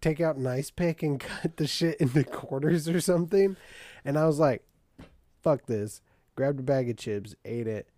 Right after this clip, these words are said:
was fighting a headache all night. Fighting a headache now. And so, like, I was just like, "You know what? Fuck it. I'm not gonna eat." And then I saw a bag of barbecue chips. <laughs> And I fucking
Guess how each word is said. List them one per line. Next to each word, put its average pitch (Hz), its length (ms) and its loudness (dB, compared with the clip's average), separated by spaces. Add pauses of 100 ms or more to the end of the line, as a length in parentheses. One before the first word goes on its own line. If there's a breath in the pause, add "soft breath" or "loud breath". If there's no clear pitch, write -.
(380)
was 104 100 -10
fighting 139 480 -2
a - 40 -2
headache 98 300 -4
all 98 140 -8
night. 101 300 -10 (580)
Fighting 135 480 -2
a 104 60 -4
headache 110 320 -4
now. 98 400 -8 (340 soft breath)
And 110 260 -10
so, 147 200 -2
like, 139 260 0
I 135 80 -8
was 165 160 -4
just 180 160 -14
like, 170 220 -4
"You 190 40 -6
know 185 120 -4
what? 175 100 -8
Fuck - 240 -6
it. - 160 -4
I'm 147 140 -10
not 160 160 -4
gonna 156 200 -6
eat." 147 360 -2
And 127 180 -4
then 120 100 -2
I 101 120 -6
saw 113 240 -6
a 104 40 -4
bag 104 280 -4
of 92 80 -10
barbecue 101 400 -8
chips. - 440 -12
<laughs> - 60 -10 (1800 loud breath)
And 151 120 -2
I 147 120 0
fucking 165 420 -4